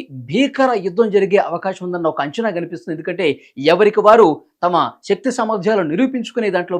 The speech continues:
భాగంగా తమ ఆయుధ సంపత్తిని కూడా సమకూర్చుకున్న పరిస్థితి కనిపిస్తుంది. So రష్యా, అమెరికా కూడా విడిపోయి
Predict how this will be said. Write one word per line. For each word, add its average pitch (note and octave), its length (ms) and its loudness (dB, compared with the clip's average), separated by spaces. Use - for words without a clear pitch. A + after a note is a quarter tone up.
భాగంగా E3 320 2
తమ F3 100 -2
ఆయుధ A3 220 4
సంపత్తిని F#3 420 -10
కూడా E3+ 200 -4
సమకూర్చుకున్న D#3 600 -10
పరిస్థితి C#3+ 320 -6
కనిపిస్తుంది. D#3+ 400 -4
So G3 80 2
రష్యా, A#3 340 6
అమెరికా G#3+ 280 2
కూడా G3 140 6
విడిపోయి A3 480 4